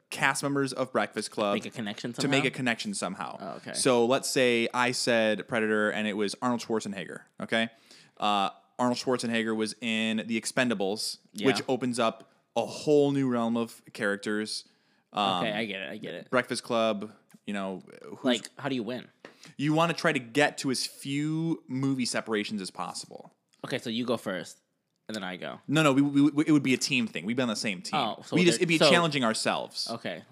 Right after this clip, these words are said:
Speaker 2: okay, let's do this.
Speaker 1: Okay, all right,
Speaker 2: Okay,
Speaker 1: all right.
Speaker 2: hold on, let's
Speaker 1: So,
Speaker 2: give me a
Speaker 1: so
Speaker 2: second.
Speaker 1: th-, think of a
Speaker 2: Give
Speaker 1: real
Speaker 2: me a
Speaker 1: movie.
Speaker 2: second
Speaker 1: Think
Speaker 2: to
Speaker 1: of a
Speaker 2: think.
Speaker 1: movie.
Speaker 2: We'll do one. I'm gonna try to think of, like, a more, like, a recent
Speaker 1: Okay.
Speaker 2: ish movie.
Speaker 1: All right, and I will too.
Speaker 2: Okay,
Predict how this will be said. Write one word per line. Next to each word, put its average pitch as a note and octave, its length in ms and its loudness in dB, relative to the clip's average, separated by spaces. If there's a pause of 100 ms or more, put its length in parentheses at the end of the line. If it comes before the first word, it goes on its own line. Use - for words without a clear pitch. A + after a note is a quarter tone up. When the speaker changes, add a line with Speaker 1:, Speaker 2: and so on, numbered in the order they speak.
Speaker 2:
okay, - 140 -6
let's A#2+ 120 -12
do A#2+ 100 -6
this. D2 220 -12 (140)
Speaker 1:
Okay, A2 180 0
all F#2 80 -2
right, F#2 120 2
Speaker 2:
Okay, - 40 2
Speaker 1:
all F2+ 60 2
right. A2 80 -2
Speaker 2:
hold A#2 140 -4
on, G#2+ 60 -6
let's A#2 120 -2
Speaker 1:
So, A#2 60 -2
Speaker 2:
give B2 80 -2
me - 20 0
a - 40 -2
Speaker 1:
so - 40 -6
Speaker 2:
second. A2+ 180 -4
Speaker 1:
th-, C3 80 -4
think D#3+ 120 2
of F3 40 2
a F3 40 4
Speaker 2:
Give D#3+ 60 4
Speaker 1:
real D#3 80 4
Speaker 2:
me E3+ 60 4
a - 40 4
Speaker 1:
movie. B2+ 100 4
Speaker 2:
second - 120 0
Speaker 1:
Think C3 100 0
Speaker 2:
to D3 40 0
Speaker 1:
of D3+ 60 0
a C#3+ 40 0
Speaker 2:
think. B2+ 120 0
Speaker 1:
movie. A#2 120 0 (120)
Speaker 2:
We'll C3+ 80 -4
do D3 100 4
one. C#3 180 2
I'm B2 100 0
gonna C#3+ 100 -2
try C#3 120 -2
to A#2+ 40 -2
think A2 120 -6
of, G2 60 -8
like, F#2+ 120 -8
a G#2 40 -10
more, E2+ 380 -12
like, G2 120 -10
a F#2 40 -10
recent F2+ 360 -12 (540)
Speaker 1:
Okay. A#2+ 280 0
Speaker 2:
ish - 160 -6
movie. - 300 -12
Speaker 1:
All G2 80 -2
right, E2 160 -4
and G#2+ 120 0
I A2 80 4
will G#2+ 120 0
too. G2 200 -4
Speaker 2:
Okay, - 60 -14